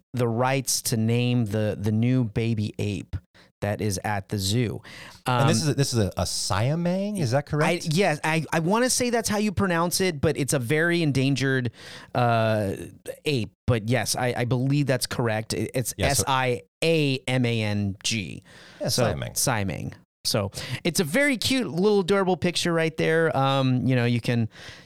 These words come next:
Speaker 1: you can check it out. Uh, the Virginia Zoo is in, uh, Norfolk, and they're having this auction, which, if you're listening today, uh, as the day of the, our episode dropping today, I believe that is the last chance. If you <laughs> wanna get in on this action,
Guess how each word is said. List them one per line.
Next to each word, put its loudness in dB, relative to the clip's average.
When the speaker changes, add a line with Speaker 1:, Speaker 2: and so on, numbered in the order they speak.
Speaker 1:
you -2
can 0
check 0
it 0
out. 0
Uh, 2
the -2
Virginia 2
Zoo 0
is 2
in, 2
uh, 2
Norfolk, 0
and 0
they're 2
having 2
this 0
auction, 0
which, 0
if -2
you're 0
listening 0
today, 2
uh, 2
as 2
the 2
day 2
of -2
the, 4
our 4
episode 2
dropping 2
today, 0
I 0
believe 0
that 0
is 2
the 2
last 0
chance. -2
If -2
you 2
<laughs> 2
wanna 2
get 0
in 2
on 2
this 0
action, -2